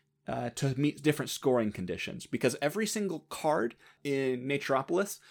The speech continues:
has scoring conditions on the back. So what you do is you take the eighteen cards, you shuffle them up, you flip over three of them,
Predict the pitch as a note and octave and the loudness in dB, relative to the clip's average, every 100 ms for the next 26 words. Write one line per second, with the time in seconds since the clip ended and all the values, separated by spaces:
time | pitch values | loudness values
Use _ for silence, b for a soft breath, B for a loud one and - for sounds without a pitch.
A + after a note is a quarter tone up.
0 | b - G#2+ - D3+ D3 D3 C#3 C3 - | b -2 0 2 4 6 4 4 2 2
1 | B2 A#2 G#2 G2+ D3 - - b b - | 0 2 2 2 0 -4 -18 b b 0
2 | B2 A#2+ A#2+ D#3+ C3+ G#2 - - C3+ - | 2 4 6 8 8 4 2 2 2 2
3 | C#3 B2+ B2 C3+ D#3+ F3 b - G#2 - | 2 0 0 2 2 0 b -4 0 8
4 | C#3+ - C3 C#3+ - b - B2 - D3+ | 8 8 4 2 0 b 0 0 6 8
5 | D#3+ C3+ C3 - G#3+ G#3+ A#2 A#2 A2+ A2+ | 8 8 4 4 4 6 6 4 4 2